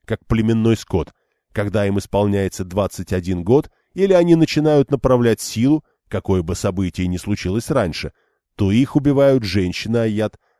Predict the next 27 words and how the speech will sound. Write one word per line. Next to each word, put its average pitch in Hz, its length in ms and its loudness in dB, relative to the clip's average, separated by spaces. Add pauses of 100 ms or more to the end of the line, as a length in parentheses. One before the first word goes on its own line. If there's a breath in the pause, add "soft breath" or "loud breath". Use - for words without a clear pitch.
а 85 200 -6
тела 101 500 -4
сжигают. 101 760 -6 (360)
Считается, 120 600 0
что 107 220 0
Айят 117 440 0
направляют 98 600 -2
единую 98 440 -2
силу 156 380 -2
только 165 340 0
по 135 140 -6
приказу 127 560 0
Жбоан 98 640 0 (160)
или 85 300 -4
Жботея, 80 720 -4 (440)
которых 95 540 0
всегда 107 640 -4
окружают 110 680 -2
женщины 113 480 0
Айят. 107 460 -4 (600)
Впрочем, 123 640 0
даже 90 360 -4
само 98 320 -2
название 107 540 0
страны 98 680 -4
вызывает 87 540 -4
сомнения. 107 680 0